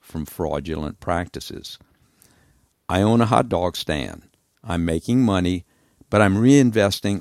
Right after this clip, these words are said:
all profits back into the company. I decide that I need additional money to make my business grow, so I decide to take on an investor. The deal we make is that in return for his money,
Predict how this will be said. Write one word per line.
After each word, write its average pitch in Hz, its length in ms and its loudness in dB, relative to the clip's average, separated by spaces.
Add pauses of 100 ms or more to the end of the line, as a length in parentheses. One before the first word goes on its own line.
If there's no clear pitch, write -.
all 87 280 -2
profits 90 520 0
back 80 320 0
into 87 220 -4
the 85 100 -6
company. 76 580 -6 (460)
I 82 120 -4
decide 92 460 0
that 92 120 2
I 92 140 2
need 95 260 0
additional 87 540 -4
money 98 340 0
to 90 80 -4
make 92 240 -2
my 98 160 -2
business 104 500 -2
grow, 80 440 -6 (340)
so 95 220 -6
I 80 160 0
decide 90 600 0
to 87 100 -12
take 95 300 -2
on 82 220 -4
an 87 140 -2
investor. 113 720 -4 (600)
The 90 140 -2
deal 95 420 2
we 143 200 2
make 98 440 2 (200)
is 92 180 -4
that 82 280 0
in 90 220 -2
return 107 500 0
for - 160 -8
his 127 280 0
money, 82 400 -2